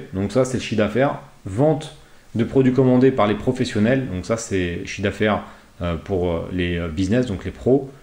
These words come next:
Unités commandées, donc les ventes par jour. Ça c'est le chiffre d'affaires, ça c'est les ventes en volume. Volume en société. Nombre d'articles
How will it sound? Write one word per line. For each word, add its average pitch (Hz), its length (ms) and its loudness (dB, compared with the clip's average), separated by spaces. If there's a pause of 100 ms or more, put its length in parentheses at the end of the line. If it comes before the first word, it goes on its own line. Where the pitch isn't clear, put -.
(160)
Unités 139 320 4
commandées, 123 400 4 (180)
donc 90 200 -6
les 92 120 2
ventes 117 280 2
par 90 180 0
jour. 135 360 2 (220)
Ça 131 100 2
c'est 127 100 -4
le 113 60 2
chiffre 113 120 -2
d'affaires, 120 240 2
ça 120 160 -2
c'est 110 100 -4
les 101 80 4
ventes 104 240 2
en 90 60 2
volume. 117 320 4 (1300)
Volume 135 480 4 (540)
en 117 280 0 (160)
société. 113 640 -2 (640)
Nombre 156 320 4
d'articles 156 420 0